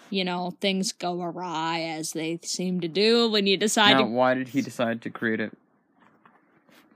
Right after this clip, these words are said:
Speaker 1: He thought
Speaker 2: A
Speaker 1: it would
Speaker 2: humanoid?
Speaker 1: be interesting to create life. That's pretty much it.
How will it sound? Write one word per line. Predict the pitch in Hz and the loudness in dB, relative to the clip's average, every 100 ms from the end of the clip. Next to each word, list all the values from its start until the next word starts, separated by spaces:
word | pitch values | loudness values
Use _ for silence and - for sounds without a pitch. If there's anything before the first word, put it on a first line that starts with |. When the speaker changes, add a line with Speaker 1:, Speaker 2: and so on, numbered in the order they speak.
| _ _ _ | _ _ _
Speaker 1:
He | - 233 | -4 -4
thought | - 214 208 | -2 -2 0
Speaker 2:
A | |
Speaker 1:
it | 202 | 0
would | |
Speaker 2:
humanoid? | 190 196 185 | -2 -2 0
Speaker 1:
be | 208 202 208 147 104 - | 0 2 0 -2 -4 -6
interesting | - 175 - - 170 196 - 196 202 214 | -6 -6 -6 -6 -4 -6 -4 -4 -2 -2
to | - 202 | -4 -10
create | 196 - 190 180 180 - | -8 -6 -4 -2 -4 -6
life. | 165 175 180 - - - _ _ _ _ _ _ _ _ _ _ _ _ _ _ _ _ - | -4 -2 -4 -6 -16 -20 _ _ _ _ _ _ _ _ _ _ _ _ _ _ _ _ -12
That's | 202 - | -10 -10
pretty | - 190 | -6 -6
much | 180 175 170 - | -4 -6 -8 -8
it. | 175 165 | -8 -10